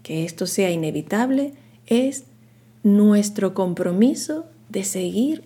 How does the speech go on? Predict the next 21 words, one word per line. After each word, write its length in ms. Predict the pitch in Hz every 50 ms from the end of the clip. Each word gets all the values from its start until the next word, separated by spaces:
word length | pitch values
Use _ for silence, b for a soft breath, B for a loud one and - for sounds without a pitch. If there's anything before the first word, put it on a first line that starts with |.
| -
evolucionando. 1040 | - 269 254 247 247 240 220 208 202 - - 196 180 175 175 165 170 175 190 - - - - _ _ _ _ _ _ _ _ - - - - - - - _ _ _ _ _ _ _ _ _ _ _ _ _ - - - _ _ _ _ _ _ _ _ _ _ _ _ _ _ B B B B B B B B B
Pero 160 | - 214 240 233
claro, 240 | 269 277 269 254
al 120 | 226 208 214
ego, 280 | 254 277 294 320 339 - - - - - _
al 160 | - - 190 220
ego 160 | 294 359 370
no 100 | 320 262
le 120 | 220 190
gusta 320 | 160 170 190 190 - - 175
el 80 | 156
aspecto 480 | 156 160 - - 175 165 - - 190 175
de 260 | 180 175 170 165 156
las 200 | 156 160 170 170
personas 720 | - - 160 - - - - 175 180 180 170 165 170 -
a 120 | 170 160 156
quienes 400 | - 175 170 160 160 160 160 B B B B B B B
les 240 | - 165 175 160 -
están 520 | 196 170 - - - 170 175 175 170 156 - -
pasando 720 | - 185 170 170 165 - - 175 175 170 170 165 156 147 -
cosas. 560 | - - 214 254 - - - - - - -